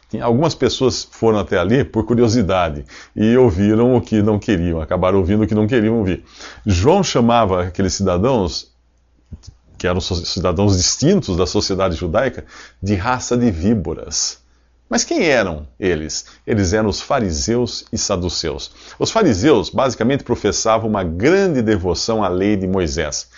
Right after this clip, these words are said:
e eram cheios de justiça própria. É claro que você tinha também os fariseus sinceros, aqueles que se esforçavam em levar uma vida correta, mas sinceridade não salva ninguém dos seus pecados. Você conhece alguém que acha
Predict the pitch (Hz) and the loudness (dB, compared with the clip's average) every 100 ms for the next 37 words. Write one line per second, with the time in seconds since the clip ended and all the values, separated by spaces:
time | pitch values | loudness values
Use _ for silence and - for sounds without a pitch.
0 | - - 107 113 95 - 135 131 110 95 | -16 -4 -2 -2 -4 -2 2 4 2 0
1 | 87 98 - 98 87 - 80 76 - 64 | -2 -4 -2 -2 -4 -4 -4 -4 -6 -14
2 | - _ _ - - - - - 151 180 | -16 _ _ -20 -14 -8 -4 2 2 2
3 | 165 147 127 - 123 - 120 120 95 117 | 0 0 0 0 -2 0 0 2 0 0
4 | - 110 92 104 - 151 - - 131 127 | 0 0 0 0 0 -2 0 0 2 2
5 | 76 69 - - - _ 78 - 220 - | -2 -8 -16 -20 -20 _ -10 -4 -2 -2
6 | - 143 113 87 - 104 113 90 95 87 | -4 -2 0 0 0 0 0 0 -4 0
7 | 98 87 95 - 95 73 92 110 98 85 | 0 0 -2 -2 -4 -2 0 2 0 -2
8 | - 82 - - 202 208 - 208 - 156 | -8 -12 -14 -10 -4 -2 -2 -2 -2 -2
9 | 98 110 131 127 147 143 - 135 131 135 | 0 0 -2 -2 -2 -4 -2 -2 -2 -2
10 | 104 240 226 - 80 - 73 - 62 - | 0 0 -2 -4 -8 -8 -10 -8 -10 -10
11 | - - _ - - - 117 - 185 185 | -16 -20 _ -20 -20 -6 -2 2 2 2
12 | - 151 165 185 - 104 98 123 87 - | 0 2 2 0 0 0 2 0 -2 -8
13 | _ _ - 120 123 151 123 - 82 | _ _ -6 2 4 2 0 -10 -12